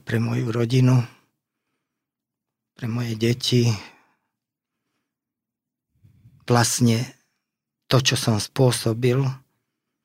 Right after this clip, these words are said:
pre nich, dá sa povedať, izoláciu, lebo takisto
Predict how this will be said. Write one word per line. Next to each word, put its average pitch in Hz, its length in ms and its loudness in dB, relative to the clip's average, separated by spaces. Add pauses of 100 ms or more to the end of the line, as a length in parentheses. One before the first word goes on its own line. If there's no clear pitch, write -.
(720)
pre 120 160 4
nich, 123 320 4 (1300)
dá 117 160 0
sa - 160 -2
povedať, 117 720 -4 (400)
izoláciu, 120 960 2 (880)
lebo 117 160 -6
takisto 120 720 -2